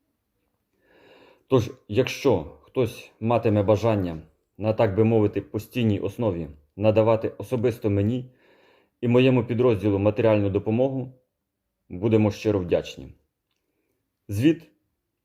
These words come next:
по Божій волі після перемоги. Тож, за традицією, з Богом і разом до перемоги. Так,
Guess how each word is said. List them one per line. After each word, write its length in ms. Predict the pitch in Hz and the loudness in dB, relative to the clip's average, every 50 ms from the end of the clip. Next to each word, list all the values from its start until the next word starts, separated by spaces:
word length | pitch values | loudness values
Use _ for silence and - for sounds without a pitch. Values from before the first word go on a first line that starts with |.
| _ _ _ _ _ _ _ _ _ | _ _ _ _ _ _ _ _ _
по 120 | - 110 | 0 2
Божій 320 | 110 135 147 127 123 135 | 4 4 4 4 2 -2
волі 280 | 131 127 135 135 123 127 | 0 0 0 0 0 -2
після 300 | 127 123 107 - 120 113 | -4 -8 -4 -2 -2 0
перемоги. 600 | 117 120 113 113 113 117 110 107 101 87 73 76 - - _ _ _ - _ _ _ _ | 0 0 0 0 0 0 0 -2 -2 -4 -8 -12 -16 -20 _ _ _ -20 _ _ _ _
Тож, 320 | - 123 113 101 95 - - _ _ _ _ _ _ - | -2 -2 -2 -2 -4 -8 -16 _ _ _ _ _ _ -14
за 240 | 92 87 110 110 | -4 0 2 2
традицією, 680 | 107 120 113 120 117 135 127 - - 101 90 85 80 76 69 - - _ _ _ _ _ _ _ _ _ _ _ _ _ _ _ _ - | 2 2 0 2 2 0 -2 -2 -6 -8 -6 -6 -6 -8 -12 -14 -20 _ _ _ _ _ _ _ _ _ _ _ _ _ _ _ _ -14
з 100 | 95 92 | -12 2
Богом 460 | 101 135 147 131 131 117 117 113 110 - _ _ _ _ _ _ _ _ | 6 6 6 6 4 0 -2 -4 -10 -14 _ _ _ _ _ _ _ _
і 80 | - 110 | 0 2
разом 320 | 110 107 95 117 113 107 | 2 2 2 0 0 0
до 100 | 101 101 | 0 0
перемоги. 500 | - 104 98 98 90 90 85 78 80 76 73 73 - _ _ _ _ _ _ _ _ _ _ _ _ | 0 2 0 2 0 0 -2 -4 -6 -10 -14 -18 -20 _ _ _ _ _ _ _ _ _ _ _ _
Так, 420 | 127 110 95 - - - _ _ | -2 -2 -2 -2 -8 -18 _ _